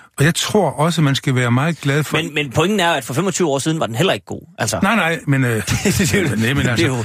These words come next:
Speaker 1: altså, sådan er det jo hele tiden. Altså, jeg har det på samme måde som Niels. De gange, man har været ude, også i dag, man fortæller, man er gammel, øh, medlem af Folketinget.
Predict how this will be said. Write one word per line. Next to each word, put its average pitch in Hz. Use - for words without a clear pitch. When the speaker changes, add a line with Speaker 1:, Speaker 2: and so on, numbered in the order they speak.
Speaker 1:
altså, 147
sådan 160
er 180
det 180
jo 135
hele 156
tiden. 143
Altså, 131
jeg 139
har 156
det 131
på -
samme 165
måde 160
som 135
Niels. 139
De 151
gange, 147
man 139
har 127
været 117
ude, 131
også 139
i 151
dag, 160
man 120
fortæller, 139
man 120
er 110
gammel, 127
øh, 113
medlem 127
af 104
Folketinget. 131